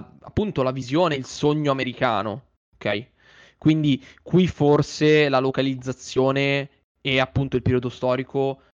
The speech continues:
fa tanto all'interno del libro, più che, più che a livello proprio, eh, come dicevi tu, subdolo nel cercare di far leva sulle emozioni umane, perché come sappiamo le emozioni umane, ehm,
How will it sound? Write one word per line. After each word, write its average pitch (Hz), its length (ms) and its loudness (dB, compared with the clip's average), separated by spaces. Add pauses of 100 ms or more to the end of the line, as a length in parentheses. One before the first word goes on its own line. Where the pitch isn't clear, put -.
fa - 200 -8
tanto 131 500 -4
all'interno 120 460 -6
del 107 180 -10
libro, 107 320 -10
più 127 180 -6
che, 123 380 -4
più 147 160 -2
che 156 300 4
a 139 160 6
livello 135 480 0
proprio, 139 480 -2 (400)
eh, 131 180 -2
come 139 140 -4
dicevi 127 260 -2
tu, 131 140 -2
subdolo 135 720 4
nel 120 720 0
cercare 131 340 -2
di 127 80 -4
far 127 240 -6
leva 131 220 -2
sulle 127 220 -4
emozioni 123 420 -8
umane, 120 500 -2 (220)
perché - 160 -4
come 131 160 -2
sappiamo 139 400 0
le 139 80 2
emozioni 135 420 -2
umane, 131 560 0 (520)
ehm, 117 840 2